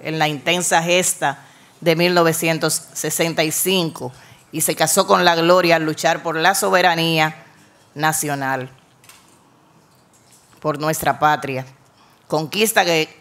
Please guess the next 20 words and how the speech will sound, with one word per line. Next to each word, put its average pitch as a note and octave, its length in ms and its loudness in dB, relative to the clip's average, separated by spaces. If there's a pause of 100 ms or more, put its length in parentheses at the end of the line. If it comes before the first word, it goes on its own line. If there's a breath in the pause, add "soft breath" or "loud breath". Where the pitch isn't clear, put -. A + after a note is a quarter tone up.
(280)
costaron F#3 520 0
excesiva F3+ 560 -2
sangre F3+ 460 0
de E3 80 0
los D#3+ 240 -4
hombres G3 400 0
y E3 80 -2
las F#3 220 0
mujeres E3+ 500 2
de D#3 80 0
buena D#3 220 2
voluntad, D3 560 -4 (480 soft breath)
de D3+ 160 -4
grandes G3+ 540 0
y E3+ 100 -6
nobles F3 400 2
dominicanos D#3 880 -4
y E3 140 -8
dominicanas. C#3 840 -8 (240)
Gracias E3 600 0